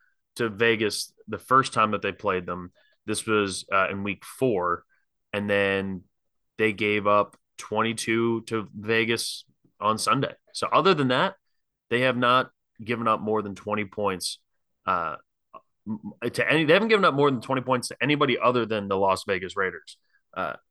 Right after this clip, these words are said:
this defense, I mean, it's crazy. It's seventeen points, nine points, ten points, thirty-two, and then twelve,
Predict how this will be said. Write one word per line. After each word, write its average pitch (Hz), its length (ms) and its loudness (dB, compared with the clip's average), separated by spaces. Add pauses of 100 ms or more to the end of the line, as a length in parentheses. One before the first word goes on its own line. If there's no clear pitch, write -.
(380)
this 143 180 0
defense, 139 520 0
I - 40 -8
mean, 113 160 -4
it's 98 120 -6
crazy. 113 420 0
It's - 320 -12
seventeen 131 720 0
points, 123 340 0 (380)
nine 117 340 2
points, 117 340 -4
ten 120 300 -2
points, 110 460 -2 (680)
thirty-two, 113 520 2
and 107 80 0
then 98 140 -2
twelve, 107 600 2